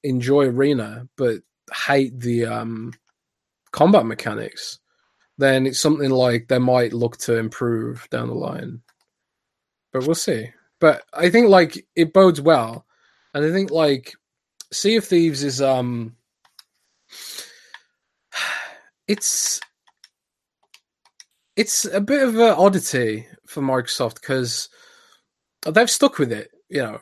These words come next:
and my, as we've know from Microsoft recently, they tend not to stick with things. So kudos to them for that. But, um, as well, it's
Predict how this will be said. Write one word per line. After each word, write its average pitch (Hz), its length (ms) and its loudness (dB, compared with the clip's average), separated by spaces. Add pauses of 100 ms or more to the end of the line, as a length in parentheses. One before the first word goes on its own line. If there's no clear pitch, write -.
(120)
and 135 320 -6
my, 160 240 4
as 147 320 -2
we've 143 180 0
know 131 300 0
from 123 600 -4
Microsoft 120 680 -4
recently, 117 520 -4
they 117 160 -4
tend 131 240 -2
not 131 180 -4
to 127 100 -8
stick - 240 -4
with 120 100 -4
things. 113 480 -10 (580)
So 123 380 2
kudos 135 480 2
to 127 100 -4
them 120 160 0
for 117 120 -8
that. 110 320 -6 (880)
But, 123 280 2
um, 120 560 -2 (640)
as 127 140 -2
well, 117 580 2 (640)
it's - 520 -6